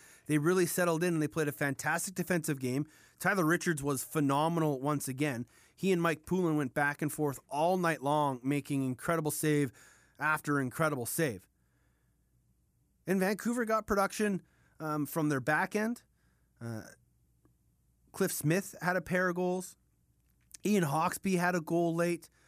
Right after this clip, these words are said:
Um, Justin Salt was running the floor well. He took a huge hit from Brandon Goodwin early in the fourth quarter that re-, that, uh, had Goodwin ejected from the game.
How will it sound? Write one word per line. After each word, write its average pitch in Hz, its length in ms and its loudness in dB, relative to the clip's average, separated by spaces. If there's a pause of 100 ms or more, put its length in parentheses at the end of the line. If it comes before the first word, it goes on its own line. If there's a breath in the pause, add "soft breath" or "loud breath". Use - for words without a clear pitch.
(160 soft breath)
Um, 113 400 -8
Justin 190 380 -2
Salt 160 340 2
was 165 220 2
running 170 240 2
the 156 60 0
floor 160 300 -2
well. 151 200 2
He 180 140 0
took 160 180 -2
a 135 160 0
huge 208 500 0
hit 165 220 2 (320 soft breath)
from 156 260 0
Brandon 156 440 4
Goodwin 151 400 2 (720)
early 185 260 4
in 165 80 4
the 151 60 0
fourth 165 320 0
quarter 165 240 2
that 151 180 0
re-, 151 100 0 (100)
that, 139 220 0
uh, 143 200 0 (180)
had 147 380 0 (160)
Goodwin 156 460 2 (840)
ejected 165 580 0
from 165 180 2
the 139 60 4
game. 123 360 0